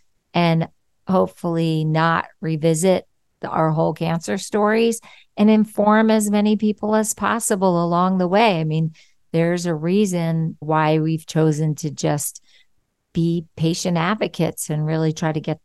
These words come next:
the word out there. And a three hundred sixty-five day podcast is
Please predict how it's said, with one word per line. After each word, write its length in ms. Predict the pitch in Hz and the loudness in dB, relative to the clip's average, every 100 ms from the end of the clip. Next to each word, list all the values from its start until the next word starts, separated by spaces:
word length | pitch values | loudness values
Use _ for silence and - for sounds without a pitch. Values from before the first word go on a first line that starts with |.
| - | -8
the 100 | 156 | -6
word 380 | 143 156 156 - | -2 -2 -2 -4
out 280 | - 175 208 - | -4 -2 -4 -6
there. 400 | - - - - | -4 -4 -6 -6
And 340 | 170 165 165 160 _ _ _ _ _ - | -4 -2 -4 -6 _ _ _ _ _ -10
a 60 | |
three 220 | 160 214 226 | -2 4 4
hundred 280 | 208 208 | 4 -2
sixty-five 640 | 190 208 - 190 190 190 185 | -4 -8 -6 -6 -2 -4 -2
day 180 | 196 190 | -2 -2
podcast 760 | 208 226 - 180 170 165 - - | -4 -6 -4 -4 -4 -4 -8 -8
is 300 | 180 170 | -6 -6